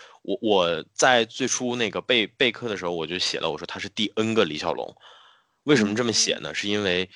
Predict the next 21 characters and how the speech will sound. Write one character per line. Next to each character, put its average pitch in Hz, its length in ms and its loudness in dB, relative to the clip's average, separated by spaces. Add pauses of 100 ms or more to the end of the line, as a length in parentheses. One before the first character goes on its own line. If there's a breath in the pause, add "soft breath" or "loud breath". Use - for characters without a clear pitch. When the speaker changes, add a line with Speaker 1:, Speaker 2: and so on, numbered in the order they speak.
(800 loud breath)
Speaker 1:
那 143 200 4
个 98 100 2
时 - 220 -2
期 90 240 0
也 85 140 0
好， 82 280 -4
你 85 120 -8
包 110 180 4
括 117 180 -2
哪 85 120 -2
怕 104 140 -6
是 98 100 -6
现 98 200 -2
在 107 160 0
也 80 100 -4
好， - 300 -8 (240)
现 117 220 2
在 123 220 2
其 - 200 0
实 82 320 -4
在， 82 360 0